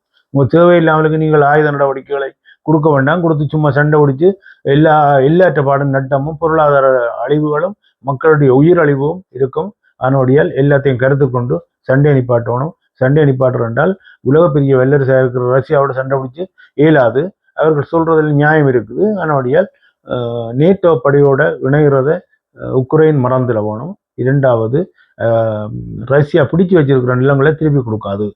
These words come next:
அவர்கள் ரஷ்யர்களா இருக்கிறபடியால், அந்த மொழி பேசுறவையா இருக்கிறபடியால்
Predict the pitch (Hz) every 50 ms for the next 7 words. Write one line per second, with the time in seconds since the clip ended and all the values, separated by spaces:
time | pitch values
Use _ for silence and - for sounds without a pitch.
0 | _ _ _ _ _ _ - - 170 180 180 185 190 160 165 180 175 175 214 208
1 | 190 170 170 165 160 151 151 147 135 147 147 143 139 143 143 143 139 139 147 147
2 | 147 147 151 143 143 151 147 143 139 135 131 127 127 123 127 135 143 - _ _
3 | _ _ _ - 175 202 190 196 175 160 147 139 139 165 202